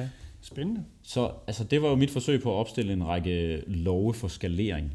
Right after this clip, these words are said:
Speaker 2: Altså, nu var det et oplæg eller en, en workshop på tre timer. Øh, man, man kunne sikkert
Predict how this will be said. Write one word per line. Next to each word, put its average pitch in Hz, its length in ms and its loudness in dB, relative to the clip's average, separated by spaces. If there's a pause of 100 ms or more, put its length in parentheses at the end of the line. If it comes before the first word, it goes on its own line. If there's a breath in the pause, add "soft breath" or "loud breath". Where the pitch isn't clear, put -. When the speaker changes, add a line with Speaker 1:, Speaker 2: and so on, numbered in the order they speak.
Speaker 2:
Altså, - 180 -6
nu 104 140 2
var 101 100 2
det 95 200 4
et 90 100 -2
oplæg 90 480 0
eller 73 180 -4
en, 78 300 -4
en 76 180 -2 (140)
workshop 92 260 0
på - 80 -4
tre - 200 -6
timer. 90 360 -2 (120)
Øh, 85 200 -4
man, 92 160 -2
man 90 100 2
kunne 90 100 0
sikkert 101 120 0